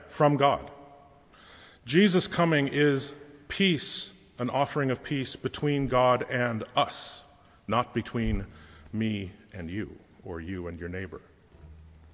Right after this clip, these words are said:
Has the world become peaceful? Has the world ceased to have wars since Jesus came? This is a tale of peace between us and God. And how can we have peace with God?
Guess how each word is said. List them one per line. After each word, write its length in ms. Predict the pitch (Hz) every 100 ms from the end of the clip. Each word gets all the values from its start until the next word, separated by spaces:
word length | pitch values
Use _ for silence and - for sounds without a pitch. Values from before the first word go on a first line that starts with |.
| - - -
Has 200 | - 123
the 100 | 127
world 280 | 131 143 139
become 300 | 131 143 135
peaceful? 480 | - 147 - 160 160 -
Has 180 | 101 87
the 80 | 98
world 380 | 107 110 110 110
ceased 640 | - - 117 113 - - -
to 140 | 107
have 360 | 107 110 107 - - -
wars 580 | 90 92 101 123 - -
since 260 | - 113 -
Jesus 340 | 123 120 120
came? 320 | - 135 147 147 - - - - _ _ _ _ _ _ - - - - _ -
This 200 | 123 -
is 120 | 139
a 140 | 135
tale 480 | 123 135 123 117 113
of 320 | 107 98 98 - - -
peace 380 | - 113 104 -
between 580 | - - 127 123 123 113
us 300 | 104 107 -
and 180 | 117 110
God. 260 | 123 139 120
And 120 | 113
how 180 | 147 147
can 180 | 170
we 120 | 147 139
have 240 | 143 139
peace 280 | - 151 -
with 140 | 156
God? 340 | 151 147 160